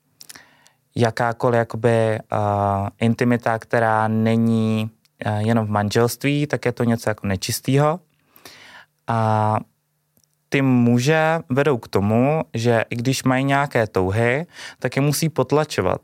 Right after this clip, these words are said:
A pokud jim vlastně podlehnou, tak, eh, se vlastně musí modlit k tomu Bohu o to odpuštění. S tím, že já, když jsem byl vlastně hodně mladý, a přece jenom muži, když dospívají kolem třinácti, čtrnácti let, tak ty touhy mají prostě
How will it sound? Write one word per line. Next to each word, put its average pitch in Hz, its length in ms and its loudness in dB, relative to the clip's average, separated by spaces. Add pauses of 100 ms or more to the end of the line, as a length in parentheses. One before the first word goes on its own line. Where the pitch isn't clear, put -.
(140)
A 110 160 -2
pokud 123 300 -4
jim 127 120 2
vlastně 131 280 0
podlehnou, 117 800 0 (680)
tak, 120 420 -2
eh, 117 140 2
se 117 120 -6
vlastně 123 240 0
musí 123 400 0
modlit 120 400 2
k - 40 -20
tomu 120 240 2
Bohu 117 420 2
o 120 140 -2
to 117 120 -2
odpuštění. 98 800 -4
S - 100 -12
tím, 104 220 -4
že 110 120 0
já, 107 240 0
když 107 140 -6
jsem 113 140 -2
byl 113 80 0
vlastně 104 480 -4 (240)
hodně 104 240 -2
mladý, 101 560 0 (720)
a 104 120 -2
přece - 300 -4
jenom 107 160 0
muži, 107 460 0
když 104 240 -6
dospívají 107 720 -4 (560)
kolem 98 280 0
třinácti, 104 520 -2
čtrnácti 104 520 -2
let, 95 320 0 (300)
tak 110 140 -4
ty 113 100 -4
touhy 110 280 2
mají 110 160 0
prostě 107 460 -2